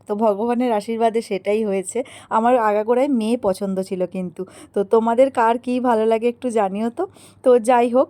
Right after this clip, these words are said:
তারপরে আমাদের তো ও হওয়ার পরেই দু হাজার কুড়ি সালে, আহ, লকডাউন হয়ে গেছিলো, যার জন্য ওর অন্নপ্রাশনটা সেভাবে করা হয়নি, এমনি মুখে প্রসাদ দিয়ে রেখে দেওয়া হয়েছিল। তো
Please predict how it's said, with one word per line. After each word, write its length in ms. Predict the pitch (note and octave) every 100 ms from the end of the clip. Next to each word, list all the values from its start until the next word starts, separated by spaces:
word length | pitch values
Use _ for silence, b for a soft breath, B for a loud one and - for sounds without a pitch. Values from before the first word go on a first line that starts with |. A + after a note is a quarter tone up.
| -
তারপরে 420 | A3 G3 A3 A#3
আমাদের 420 | A#3+ G#3 G#3+ A3 B3+ B3+
তো 80 | F#3+ E3
ও 40 | A#3+ B3+
হওয়ার 340 | A3 A3 B3
পরেই 340 | - G#3+ A#3 A#3
দু 120 | A3
হাজার 240 | G#3+ A3+ A#3+
কুড়ি 260 | A#3 A3
সালে, 300 | A3 A#3+ G#3+ C4
আহ, 420 | - C#4 G3+ G3+
লকডাউন 460 | G#3+ G#3+ F#3+ A3 G#3+
হয়ে 160 | G#3+ F#3+
গেছিলো, 280 | F#3+ F#3+ F#3+
যার 220 | G3+ G3
জন্য 180 | A3 A#3+
ওর 100 | D4+
অন্নপ্রাশনটা 720 | B3+ G3 G3 G3+ G3+ G#3+ G#3+ D4
সেভাবে 380 | B3 G3+ G3+ C4
করা 260 | A3 F#3
হয়নি, 320 | F#3 F3+ F3+ - B B
এমনি 280 | A3 G#3+ B3
মুখে 300 | B3 A3 A#3+
প্রসাদ 360 | A#3 G3+ G#3 G3
দিয়ে 160 | C4+ D#4+
রেখে 260 | A3+ G#3+
দেওয়া 220 | G3 F#3+ F#3+
হয়েছিল। 360 | F#3 - F#3 F#3+ B
তো 80 | B